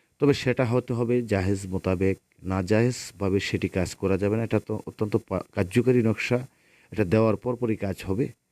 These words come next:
আপনারা কমেন্টে আমাদেরকে বলবেন, কমেন্টে জানিয়ে দিবেন, আপনাদেরকে আমরা রিপ্লাই দিব। আর যেটা বলছি সেটা বুঝে শুনে করতে হবে, যে সেটা যেন নাজায়েজ কাজে সেটা ব্যবহার করা যাবে না।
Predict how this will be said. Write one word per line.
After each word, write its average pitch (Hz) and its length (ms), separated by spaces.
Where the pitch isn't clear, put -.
আপনারা 87 320
কমেন্টে 107 440
আমাদেরকে 98 480
বলবেন, 98 520
কমেন্টে 104 400
জানিয়ে 98 300
দিবেন, 117 220
আপনাদেরকে 90 800
আমরা 85 200
রিপ্লাই 90 340
দিব। 123 300
আর 104 140
যেটা 110 340
বলছি 110 420
সেটা 110 320
বুঝে 95 300
শুনে 107 300
করতে 95 320
হবে, 110 300
যে 95 280
সেটা - 380
যেন 101 220
নাজায়েজ 101 600
কাজে 110 360
সেটা 101 280
ব্যবহার 87 400
করা 85 200
যাবে 76 320
না। 64 160